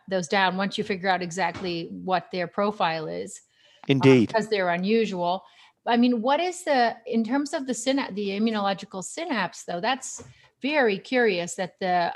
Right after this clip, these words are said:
Speaker 1: um, a B lymphocyte would be, you know, kind of interacting with the T cell in this, uh, landscape. What, are there any other disease states where this does happen in the
Speaker 2: Um,
Speaker 1: autoimmune world or at other,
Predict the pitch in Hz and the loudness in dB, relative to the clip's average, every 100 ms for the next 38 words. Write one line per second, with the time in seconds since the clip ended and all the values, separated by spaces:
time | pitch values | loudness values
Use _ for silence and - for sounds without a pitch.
0 | - 175 175 170 - 156 214 233 208 220 | -2 0 0 -2 -4 -2 0 0 0 -2
1 | 214 202 175 196 175 185 165 - 180 170 | -4 0 0 -2 -6 -6 -6 -4 -4 -4
2 | 185 185 170 190 180 185 180 196 175 165 | -4 -6 -6 -6 -6 -6 -6 -2 -2 -2
3 | - 170 160 220 320 294 - 190 170 170 | -8 -12 -10 -8 -6 -2 0 0 0 -4
4 | 170 - - - _ _ _ - 170 170 | -6 -6 -10 -14 _ _ _ -4 -2 -2
5 | 175 190 233 285 247 - 175 165 - _ | -4 0 4 4 4 0 -2 -2 -6 _
6 | - - - 240 - 240 240 233 240 277 | -20 -20 -2 0 2 2 4 4 4 4
7 | 294 277 254 214 202 185 220 233 - 233 | 4 2 0 0 -4 -2 -2 -2 -2 2
8 | 220 214 - - 185 196 185 190 - 180 | 2 0 -6 -10 -4 -2 -2 -6 -2 -2
9 | 185 185 170 175 - 208 240 226 _ _ | -2 -4 -4 -4 -6 -4 -4 -6 _ _
10 | _ _ - 202 185 180 151 143 - 196 | _ _ -8 -6 0 2 4 2 -4 -14
11 | 190 196 208 226 208 175 185 190 - 185 | -6 0 2 4 2 0 0 -2 -4 -4
12 | 196 | -4